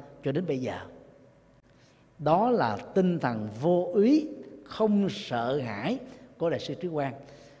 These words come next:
phù hợp với, à, tinh thần bi, trí và dũng Đức Phật đã chủ trương ở trong kinh Đại Bát Niết Bàn thuộc kinh điển Đại Thừa. Và đây cũng là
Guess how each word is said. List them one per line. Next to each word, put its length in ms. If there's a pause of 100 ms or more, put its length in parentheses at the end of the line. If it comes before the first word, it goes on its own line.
(180)
phù 320
hợp 440
với, 360 (360)
à, 200 (120)
tinh 200
thần 260 (540)
bi, 400 (400)
trí 420
và 120
dũng 320 (460)
Đức 200
Phật 160
đã 80 (140)
chủ 180
trương 220
ở 100
trong 220
kinh 400 (800)
Đại 220
Bát 160
Niết 140
Bàn 280
thuộc 200
kinh 140
điển 140
Đại 140
Thừa. 200 (2250)
Và 100
đây 160
cũng 120
là 100